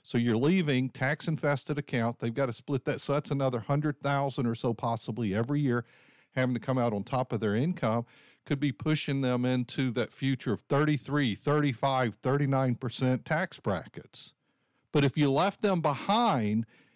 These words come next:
a one point six million dollar Roth account, yeah, they have to deplete that too. But is it taxable? It is not.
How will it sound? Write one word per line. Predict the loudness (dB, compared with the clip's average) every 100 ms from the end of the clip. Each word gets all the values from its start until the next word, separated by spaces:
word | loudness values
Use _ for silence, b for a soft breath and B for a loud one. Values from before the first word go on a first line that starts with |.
| b b
a | 0
one | 4 4 2
point | 2 2 2
six | 2 2 0 0 -8 -2
million | 0 4 4 4 4 2 2
dollar | 2 2 0
Roth | 0 0 0 -4
account, | -8 -2 0 0 -2 -2
yeah, | 0 2 -2 _ _ _ _ _ _
they | 2
have | 2 2
to | -2
deplete | -6 -6 0 0 2
that | -2 -2 -4
too. | 0 2 2
But | -2 -6 0
is | 0 0
it | -6
taxable? | -4 -2 -2 -2 0 2 2 0 _ b b b
It | 0 2
is | 0 0
not. | 2 2 4 2 -2 -14